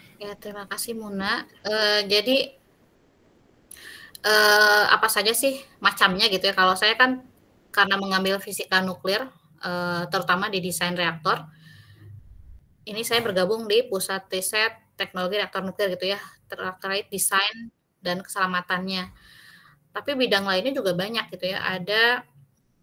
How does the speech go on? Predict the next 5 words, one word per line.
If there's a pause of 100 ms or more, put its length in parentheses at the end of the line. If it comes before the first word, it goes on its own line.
(160)
eh,
misalnya, (1800)
eh, (120)
terkait, (680)
eh,